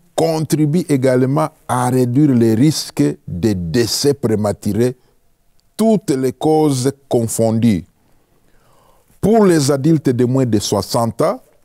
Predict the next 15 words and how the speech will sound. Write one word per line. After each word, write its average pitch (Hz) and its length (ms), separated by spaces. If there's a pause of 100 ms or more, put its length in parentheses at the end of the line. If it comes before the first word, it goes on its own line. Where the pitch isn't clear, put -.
(400)
les 131 280
risques 170 380
de 127 160
décès 123 440
prématurés 120 840 (1500)
s'établissaient 127 1200 (480)
à 117 140 (120)
environ 117 500
huit 104 520
mille 139 420 (140)
à 95 160
dix 104 300
mille 127 580 (460)
par 131 640 (1300)
an. 98 260